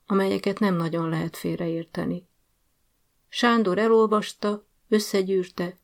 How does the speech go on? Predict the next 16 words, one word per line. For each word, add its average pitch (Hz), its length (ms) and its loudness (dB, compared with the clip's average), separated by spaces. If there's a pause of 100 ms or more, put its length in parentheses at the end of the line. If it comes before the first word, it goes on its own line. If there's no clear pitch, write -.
(140)
és 185 200 -4
a 160 80 -4
földhöz 160 500 -6
vágta. 165 640 -10 (960)
"Ezek 214 360 4
hülyék, 160 520 0 (120)
pár 202 220 6
órája 160 340 0
beszéltem - 600 -8
vele." - 320 -12 (1200)
Az - 180 -6
asszony 226 400 2
felvette 202 540 0
a 170 80 -4
papírt, 208 680 0
szétnyitotta, 202 1080 0